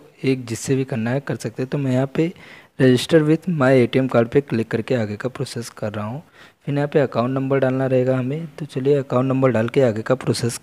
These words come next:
कर लेते हैं। देखिए अकाउंट नंबर और date of birth हमें एंटर करना है। Date of birth जो भी आपका अका-, पैन कार्ड पे जो अकाउंट में दिया गया है खुलवाते समय वही date of birth यहाँ पे एंटर करना है। एंटर करने के बाद हमें क्या करना है, नेक्स्ट पे क्लिक कर देना है।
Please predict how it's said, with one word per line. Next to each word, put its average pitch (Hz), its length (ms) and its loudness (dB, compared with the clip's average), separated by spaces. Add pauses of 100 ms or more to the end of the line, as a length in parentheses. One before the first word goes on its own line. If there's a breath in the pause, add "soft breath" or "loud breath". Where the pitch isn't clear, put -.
कर 123 80 2
लेते 107 280 -4
हैं। 117 300 -8 (2000)
देखिए 117 260 -2
अकाउंट 110 380 2
नंबर 147 260 6
और 147 80 10
date 123 240 4
of 127 120 6
birth 120 220 2
हमें 123 280 0
एंटर 117 280 -4
करना 110 260 -4
है। 120 200 -8
Date 135 240 -2
of 117 120 2
birth 113 200 2
जो 113 200 4
भी 117 140 4
आपका 110 340 2 (500)
अका-, 107 340 -2
पैन 107 160 -2
कार्ड 113 200 -2
पे 117 180 -4
जो 110 200 0
अकाउंट 110 280 0
में 110 100 -4
दिया 107 220 -2
गया 104 180 -4
है 120 180 -8 (560 soft breath)
खुलवाते 107 300 0
समय 123 220 -4
वही 113 240 0
date 120 180 0
of 110 160 0
birth 117 200 -4
यहाँ 104 160 -4
पे 113 160 -2
एंटर 127 340 -4
करना 104 220 -6
है। 131 120 -6 (240)
एंटर 120 180 2
करने 139 160 2
के 143 40 0
बाद 143 160 4
हमें 143 160 0
क्या 143 120 0
करना 147 200 -2
है, 143 60 2
नेक्स्ट 107 280 -2
पे 131 120 0
क्लिक 104 300 -4
कर 101 120 -4
देना 98 220 -6
है। 113 180 -10